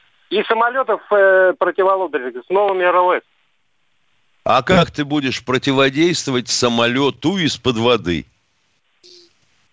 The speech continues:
Speaker 1: Нет, ну что-нибудь
Speaker 2: Ну.
Speaker 1: есть? Э, как, нет,
Speaker 2: Я,
Speaker 1: такой.
Speaker 2: я, а я вас, я вас спрашиваю, ну вот вы представляете себе большой
Speaker 1: Да.
Speaker 2: чан?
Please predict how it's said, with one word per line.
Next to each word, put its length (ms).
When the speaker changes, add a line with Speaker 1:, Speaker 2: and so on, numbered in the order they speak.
Speaker 1:
Нет, 260
ну 120
что-нибудь 320
Speaker 2:
Ну. 180
Speaker 1:
есть? 180
Э, 380
как, 200
нет, 400
Speaker 2:
Я, 180
Speaker 1:
такой. 160
Speaker 2:
я, 200
а 60
я 160
вас, 280
я 180
вас 160
спрашиваю, 680
ну 120
вот 180
вы 120
представляете 640
себе 360
большой 480
Speaker 1:
Да. 60
Speaker 2:
чан? 400